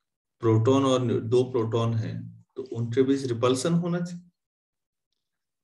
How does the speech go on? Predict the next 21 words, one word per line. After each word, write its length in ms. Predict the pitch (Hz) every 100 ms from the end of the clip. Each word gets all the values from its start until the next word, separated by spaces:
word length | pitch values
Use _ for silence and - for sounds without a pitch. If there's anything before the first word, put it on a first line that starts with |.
| _ _ 113
बिल्कुल 360 | 107 - 151
होगा, 320 | 160 156 160 175
same 360 | - 120 123
charge 360 | 127 139 143 156
है 180 | 156 170 - - _ -
तो 80 | 202
repulsion 520 | 269 226 151 - 113
होगा। 400 | 95 113 - - _ _ _ _ _ _ _ _ _ _ _ _ _ _ _ _ - -
लेकिन 320 | 165 165 240
बच्चों, 760 | 226 - - 240 240 - - 113
होता 360 | 113 127 190
क्या 200 | 196 196 175
है, 180 | 190 175
Nucleus 580 | 143 151 - 185 202 -
के 80 | -
अंदर 400 | 190 175 190 - 165
एक 220 | 175 175
और 200 | 175 190
force 420 | - 170 165 -
आता 360 | 135 104 - 110
है 160 | 101